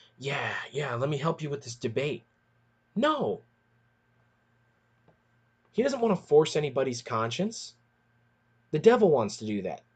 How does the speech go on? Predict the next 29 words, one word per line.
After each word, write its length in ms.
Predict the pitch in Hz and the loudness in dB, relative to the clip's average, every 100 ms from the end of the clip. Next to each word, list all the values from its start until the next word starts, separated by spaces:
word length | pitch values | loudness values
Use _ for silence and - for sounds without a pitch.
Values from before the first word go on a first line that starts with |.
| _ _ _ _ _ _ _ _ | _ _ _ _ _ _ _ _
That's 220 | 151 196 | -2 2
why 160 | 208 202 | 2 4
there's 200 | 190 160 | 4 2
the 80 | |
mark 280 | 160 160 190 | 2 2 2
of 60 | 190 | 0
the 60 | |
beast, 480 | 170 143 135 - - _ _ _ _ - _ | 0 -2 -4 -8 -16 _ _ _ _ -20 _
and 100 | 107 | -8
whosoever 540 | 120 165 175 180 175 170 | 0 2 4 4 4 4
receiveth 460 | 156 - 160 165 | 0 -2 -6 -4
the 60 | - | -6
mark 300 | 120 127 151 | -2 -2 -2
of 60 | 185 | -4
the 60 | |
beast 400 | 143 127 147 - _ _ _ - | -4 -6 -8 -14 _ _ _ -4
in 120 | 143 | -2
his 200 | 165 - | -2 0
right 220 | 143 170 | 0 2
hand 340 | 156 147 147 151 | -2 -2 -2 0
or 260 | 143 147 175 | 6 6 6
in 160 | 160 147 | 2 -2
his 200 | 165 - | -2 -2
forehead, 680 | - 196 170 117 104 120 - _ _ _ _ _ _ _ _ _ _ _ _ _ - | 2 4 4 0 -2 -4 -12 _ _ _ _ _ _ _ _ _ _ _ _ _ -10
the 80 | |
word 240 | 120 143 160 | 2 4 4
is 140 | 156 - | 0 6
"or" 380 | 180 180 175 160 | 8 8 6 4
there, 400 | 117 101 117 | 0 0 -2